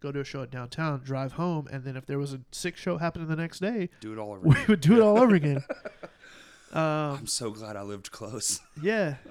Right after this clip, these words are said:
Speaker 2: Like, shit.
Speaker 1: So, uh, yeah, that was a lot of fun. Um, then, uh, me and Tommy moved up here. Uh, we lived in Benton for a year.
Speaker 2: Do you think that
Speaker 1: Uh,
Speaker 2: helped with your drive at all?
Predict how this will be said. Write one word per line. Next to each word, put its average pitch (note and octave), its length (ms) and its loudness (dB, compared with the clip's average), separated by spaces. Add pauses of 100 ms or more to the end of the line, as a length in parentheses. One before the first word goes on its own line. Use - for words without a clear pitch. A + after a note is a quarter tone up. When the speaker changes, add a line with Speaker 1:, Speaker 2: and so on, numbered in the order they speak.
(140)
Speaker 2:
Like, - 160 -16
shit. - 460 -8
Speaker 1:
So, D3+ 480 -10 (380)
uh, B2+ 400 -10 (960)
yeah, D#3 140 2
that F3 100 6
was G#3 120 4
a G#3 40 2
lot G3 120 4
of E3+ 80 -2
fun. E3+ 420 -2 (180)
Um, C3+ 600 -6 (720)
then, C#3+ 440 -4
uh, B2 540 -8
me D3+ 120 -4
and D#3+ 80 -4
Tommy D3+ 560 -2
moved D3 320 -2
up D#3 160 -4
here. C3 320 -8 (360)
Uh, B2 280 -8
we C#3 60 -4
lived C#3 160 -6
in C3+ 80 -8
Benton C#3 440 -8
for C3+ 160 -12
a C3 40 -6
year. C3 420 -8 (1080)
Speaker 2:
Do C3 100 -6
you B2 60 -2
think A2 160 -2
that F#3 120 0
Speaker 1:
Uh, A#2 40 -4
Speaker 2:
helped D3+ 200 -6
with D3 160 -6
your A#2 420 -6 (160)
drive G#2+ 400 -8
at B2 60 -10
all? C#3 280 -8